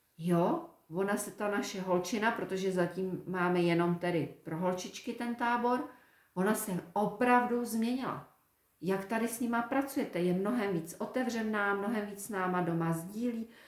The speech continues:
vypráví nám, co jste tady dělali celý den.“ To, když přišla ze školy a my jsme se jí zeptali, tak řekla, „Jo, dobrý,“ a, a nic víc. A tady má sama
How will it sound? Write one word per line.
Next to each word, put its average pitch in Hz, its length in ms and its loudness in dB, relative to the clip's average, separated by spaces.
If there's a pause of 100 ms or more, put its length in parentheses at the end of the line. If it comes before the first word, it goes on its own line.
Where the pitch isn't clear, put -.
(240)
vypráví 202 680 2
nám, 190 280 0
co - 160 -12
jste - 180 -10
tady 180 280 2
dělali 226 520 4
celý 208 360 -2
den.“ 185 280 -2 (880)
To, 214 100 2
když 208 300 0
přišla 214 600 -2
ze 202 200 0
školy 220 320 0
a 202 60 6
my 190 100 4
jsme 190 180 -4
se 196 120 -2
jí 185 80 4
zeptali, 208 320 4
tak 180 160 6
řekla, 180 260 2
„Jo, 190 200 8
dobrý,“ 190 380 6
a, - 260 -2 (240)
a 202 100 0
nic 185 260 2
víc. 220 200 -4
A 190 60 -2
tady 214 300 4
má 220 200 2
sama 226 540 0